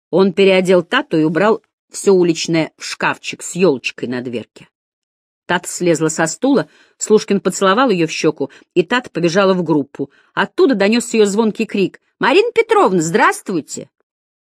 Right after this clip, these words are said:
Слушкин подошел к маме Андрюши Снегирева и дружелюбно сказал: «Бойкий у вас мальчик». «Да уж», — ответила женщина, оборачиваясь. «Лена?» — изумленно спросил Слушкин. «Витя?» — растерялась женщина.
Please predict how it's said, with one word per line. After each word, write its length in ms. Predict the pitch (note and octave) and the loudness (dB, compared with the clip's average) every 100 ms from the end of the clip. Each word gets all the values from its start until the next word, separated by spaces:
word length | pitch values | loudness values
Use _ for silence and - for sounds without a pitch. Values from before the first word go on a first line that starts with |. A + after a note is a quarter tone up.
| _ _ - | _ _ -8
Слушкин 360 | - F#3+ F#3 E3 | -2 0 0 -2
подошел 400 | E3+ E3+ F3 E3 | 0 0 0 0
к 80 | |
маме 280 | G3 D#3+ D3 | 0 2 0
Андрюши 360 | C#3 C3 C3 - | -2 -4 -6 -8
Снегирева 600 | - C3+ C#3+ C3+ A#2 A2+ _ _ - | -8 -4 -2 0 -2 -8 _ _ -10
и 80 | D3+ | -4
дружелюбно 540 | D#3+ D#3 F3 G3 E3 | -2 0 2 2 0
сказал: 420 | - E3 D3+ C3 | -2 -4 -2 -2
«Бойкий 420 | F3 C#4 D#3+ - C#3 | 0 2 0 -2 -6
у 60 | |
вас 240 | A#2 A#2+ - | -6 -10 -8
мальчик». 540 | A#2+ - - - - _ _ | -10 -10 -16 -16 -20 _ _
«Да 320 | - D3 D3 | -6 0 2
уж», — 320 | D3+ - - - _ _ _ _ - | 2 -2 -12 -16 _ _ _ _ -8
ответила 520 | D3 D#3 D3+ C#3+ C#3+ | -6 -2 -4 -2 -4
женщина, 440 | C#3+ C#3 - C#3 | -2 -4 -4 -6
оборачиваясь. 760 | C3+ C#3+ C3+ - A#2+ A2+ A2 - _ _ _ _ | -4 -4 -4 -6 -12 -12 -14 -18 _ _ _ _
«Лена?» — 520 | C3 C3+ E3+ C#4 G#3 - _ _ _ _ - | -8 0 2 2 2 -4 _ _ _ _ -8
изумленно 500 | F3 F#3+ G#3 F3 D3+ | -4 0 2 2 -2
спросил 440 | D3+ F3 E3+ - | -4 -4 -4 -4
Слушкин. 600 | C#3+ - D3+ - - A#2+ - _ _ _ | -6 -4 -6 -6 -12 -14 -14 _ _ _
«Витя?» — 560 | - C#3+ F#3+ B3 - G4 _ _ _ _ - | -12 -4 -2 -2 -2 -4 _ _ _ _ -6
растерялась 580 | D#3 F3 - F3 C#3+ C3+ | -6 -4 0 0 0 -4
женщина. 580 | C3+ B2+ - - A2 | -6 -6 -8 -10 -12